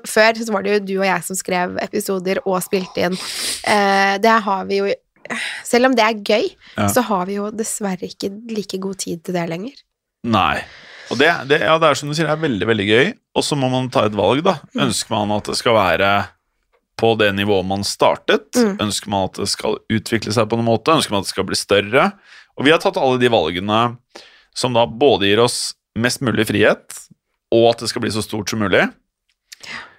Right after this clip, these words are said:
Speaker 2: I tillegg til at du, eh, skriver bøker.
Speaker 1: Ja.
Speaker 2: Ja.
Speaker 1: Og det, eh, det gjør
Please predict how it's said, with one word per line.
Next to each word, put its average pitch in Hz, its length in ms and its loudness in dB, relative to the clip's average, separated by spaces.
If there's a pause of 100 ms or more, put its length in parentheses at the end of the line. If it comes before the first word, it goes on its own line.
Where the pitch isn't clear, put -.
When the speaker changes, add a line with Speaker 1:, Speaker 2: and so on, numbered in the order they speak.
(440)
Speaker 2:
I 185 80 -2
tillegg 214 560 2 (300)
til 107 360 2 (480)
at - 320 -4 (140)
du, 120 540 2 (300)
eh, 120 920 4 (100)
skriver 123 920 0 (160)
bøker. 135 640 -2
Speaker 1:
Ja. 254 180 2 (360)
Speaker 2:
Ja. 196 80 0 (140)
Speaker 1:
Og 233 180 2
det, 240 160 4 (480)
eh, 226 340 0
det 226 220 2
gjør 269 100 6